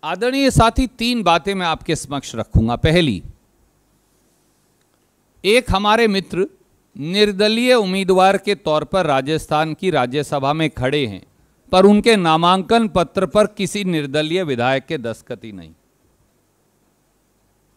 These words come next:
भारतीय जनता पार्टी के लोगों के दस्तखत हैं।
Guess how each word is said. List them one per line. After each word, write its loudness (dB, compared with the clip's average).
भारतीय 4
जनता 2
पार्टी 0
के -2
लोगों -4
के -8
दस्तखत -12
हैं। -20